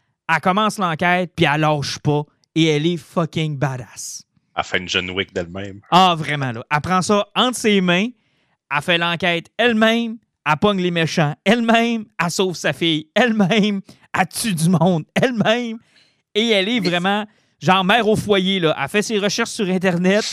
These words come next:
Speaker 1: Tu sais, prends, euh, <laughs> prends le, Gisèle, là. Mais tu sais, Gisèle à qui on a enlevé sa fille, là.
Speaker 3: Puis
Speaker 1: Puis
Speaker 3: qui sait utiliser Google.
Speaker 1: C'est ça. Gisèle à Google, puis elle a décidé qu'elle allait piler sur tout le monde. Tu comprends, là ?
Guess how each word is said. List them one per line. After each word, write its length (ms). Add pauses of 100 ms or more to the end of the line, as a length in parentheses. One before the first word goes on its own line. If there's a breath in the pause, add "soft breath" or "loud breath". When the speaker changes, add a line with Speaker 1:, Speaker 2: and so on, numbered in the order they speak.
(140)
Speaker 1:
Tu 40 (140)
sais, 140
prends, 260
euh, 260 (260 soft breath)
<laughs> 260
prends 180
le, 140
Gisèle, 500 (140)
là. 140 (200)
Mais 100
tu 140
sais, 60
Gisèle 400
à 80
qui 120
on 120
a 60
enlevé 300
sa 160
fille, 380
là. 140 (440)
Speaker 3:
Puis 100
Speaker 1:
Puis 80
Speaker 3:
qui 60
sait 140
utiliser 300
Google. 360 (100)
Speaker 1:
C'est 220
ça. 240
Gisèle 400
à 140
Google, 360
puis 40
elle 80
a 40
décidé 400
qu'elle 120
allait 260 (260)
piler 260
sur 160
tout 100
le 40
monde. 340
Tu 60
comprends, 360
là ? 140